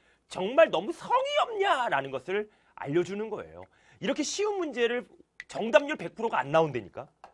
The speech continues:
뭐 오엠알 카드를 잘못 쓴 친구도 있을 것이고 여러 등등의 이유가 있겠지만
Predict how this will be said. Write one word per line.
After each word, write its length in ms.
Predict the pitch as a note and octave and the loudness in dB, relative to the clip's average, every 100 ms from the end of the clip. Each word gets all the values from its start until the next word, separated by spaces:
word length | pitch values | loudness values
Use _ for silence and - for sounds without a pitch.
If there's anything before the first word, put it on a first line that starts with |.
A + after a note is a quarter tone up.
| _ - - - _ _ _ _ _ _ _ | _ -20 -20 -20 _ _ _ _ _ _ _
뭐 120 | G2 | -4
오엠알 320 | C3 F3 F3 | 6 8 8
카드를 320 | E3+ D3 C3+ E3+ | 6 0 -2 -4
잘못 280 | - D3+ | -4 -4
쓴 180 | D#3+ F#3+ | -2 -4
친구도 300 | F3 F3 F3+ | -8 -8 -4
있을 220 | D#3 - | -4 -6
것이고 640 | D#3+ C#3+ D#3 D3 B2 G3+ - _ _ _ _ _ | -6 -6 -4 -2 -2 -2 -8 _ _ _ _ _
여러 220 | - C#3 D#3+ | -6 -4 -4
등등의 440 | D3 C3+ D3 D#3+ | -6 -8 -6 -6
이유가 280 | A#2+ C3 C#3 | -6 -4 -4
있겠지만 760 | A2+ C3+ D#3+ E3+ C3+ F#3 F3+ | -4 -10 0 2 6 6 4